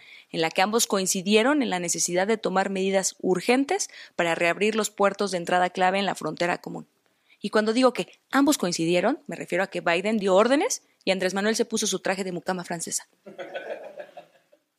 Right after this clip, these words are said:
Este mes, el número de personas que intentan ingresar a Estados Unidos desde México alcanza ya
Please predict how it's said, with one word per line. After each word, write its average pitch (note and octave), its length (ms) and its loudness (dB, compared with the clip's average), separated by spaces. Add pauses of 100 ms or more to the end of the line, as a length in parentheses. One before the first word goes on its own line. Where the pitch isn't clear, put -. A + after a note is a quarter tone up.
(540)
Este G#3 240 2
mes, D4 260 6
el A#3+ 80 4
número B3 200 4
de A#3 80 4
personas A3+ 420 2
que G3+ 80 -4
intentan G3+ 340 2
ingresar G3 300 2
a - 20 4
Estados G3+ 300 0
Unidos G3+ 400 -2
desde E3+ 240 -2
México A#3 500 -2
alcanza G#3 400 0
ya C4 340 2